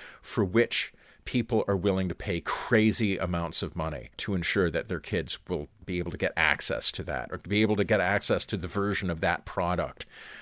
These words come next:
that they feel is the most high value, the most high status. Um, I don't know if I exactly have a point here, except to say that,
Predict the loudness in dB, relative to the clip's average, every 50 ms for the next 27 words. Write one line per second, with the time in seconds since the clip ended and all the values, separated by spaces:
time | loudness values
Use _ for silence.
0 | -20 -10 -6 -6 -4 -2 -2 -4 -2 -2 0 0 2 2 0 0 -2 -2 -4 -6
1 | -4 -4 -4 -4 -4 -2 -4 -2 0 4 4 4 4 4 4 2 2 2 2 2
2 | 2 0 -2 -2 -2 -4 -4 -4 -6 -6 -8 -6 -4 -4 -4 -4 -4 -2 0 0
3 | 0 0 0 -2 -2 -4 -6 -8 -8 -12 -16 -16 -16 -16 -18 -18 -6 0 4 6
4 | 8 8 8 6 6 4 0 -4 -8 _ -20 _ _ _ _ _ _ -2 2 4
5 | 4 4 4 4 4 6 8 10 10 10 8 8 8 8 8 8 6 6 6 6
6 | 6 6 4 2 2 2 2 2 0 -2 -6 -10 -10 -6 -2 -2 -2 -2 -2 -2
7 | 0 2 2 2 0 0 2 4 4 2 2 0 -2 0 2 4 6 4 4 4
8 | 4 4 2 2 0